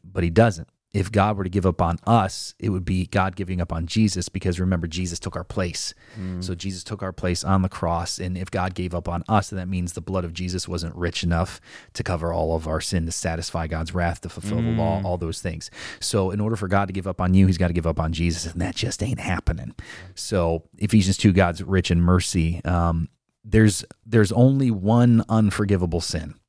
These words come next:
Speaker 1: and that's the blasphemy of the Holy Spirit. I wanna go there and just read this, uh, real quick. Um, I suppose it doesn't need to be quick. We're doing a podcast. <laughs>
Speaker 2: It's a podcast.
Speaker 1: <laughs> You can take our sweet time with this. <laughs>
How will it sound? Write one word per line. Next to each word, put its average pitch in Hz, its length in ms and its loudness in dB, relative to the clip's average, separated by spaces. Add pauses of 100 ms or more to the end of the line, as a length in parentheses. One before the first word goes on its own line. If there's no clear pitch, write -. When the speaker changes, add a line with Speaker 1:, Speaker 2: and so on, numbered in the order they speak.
(380)
Speaker 1:
and 104 160 2
that's 92 220 2
the 92 140 0
blasphemy 92 680 -2
of 85 80 -2
the 87 140 0
Holy 92 160 0
Spirit. 87 400 0
I 98 60 2
wanna 104 160 6
go 95 200 6
there 90 300 4 (480)
and 92 120 0
just 82 200 -4
read 95 200 4
this, 95 460 0 (180)
uh, 85 160 -2
real 92 200 0
quick. - 400 -2 (280)
Um, 85 460 -4 (400)
I - 60 -4
suppose 82 240 -8
it - 20 -10
doesn't 80 220 -4
need 82 60 -2
to 78 60 -4
be 80 100 -6
quick. - 280 -4
We're 87 140 -6
doing 87 220 -4
a 85 40 -6
podcast. - 800 -8
<laughs> - 100 -20
Speaker 2:
It's - 160 -20
a - 40 -20
podcast. 120 760 -4
Speaker 1:
<laughs> - 40 -10
You - 80 -2
can - 240 -4
take 147 340 4
our 135 100 2
sweet 127 320 -4
time 160 360 4
with - 160 -2
this. - 380 -10 (540)
<laughs> 127 100 0